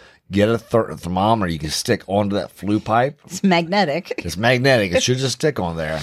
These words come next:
Speaker 1: I see 'em also where they can put, use wire to wrap 'em around. I'm not certain why they would need that. Well, actually, there's, there is a reason. But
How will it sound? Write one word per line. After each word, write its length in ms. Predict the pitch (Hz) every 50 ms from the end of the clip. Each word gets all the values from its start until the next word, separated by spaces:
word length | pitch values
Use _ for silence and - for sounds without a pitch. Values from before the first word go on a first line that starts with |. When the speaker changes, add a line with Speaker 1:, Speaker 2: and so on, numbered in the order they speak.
| - -
Speaker 1:
I 60 | 110
see 140 | - - 151
'em 120 | 131 101
also 200 | 98 95 95 92
where 80 | 95 92
they 80 | 90 80
can 100 | 73 73
put, 260 | - 76 - - -
use 220 | 95 98 85 76
wire 560 | 78 80 80 80 80 80 78 76 73 67 - - _ _ _ _ _ _ _ -
to 80 | - 85
wrap 280 | 80 78 80 85 87
'em 160 | 92 98 98 101
around. 420 | 101 107 107 110 110 113 110 101 - - _ _ _ _ _ _ _ -
I'm 100 | 80 78
not 100 | 67 58
certain 240 | - - 65 57 57
why 220 | 58 60 60 64 62
they 160 | 52 65 73
would 160 | 67 - 62
need 200 | 71 71 64 64
that. 180 | 67 67 65 - - - -
Well, 280 | 95 104 98 82 76 -
actually, 380 | - 95 95 - 82 78 71 - _ _ _ _
there's, 160 | - 95 87
there 140 | 73 85 90
is 120 | 92 87 80
a 60 | 80
reason. 280 | 78 76 71 67 65 - _ _ - - - - - - _ _ _ _ _ -
But 240 | 101 95 80 64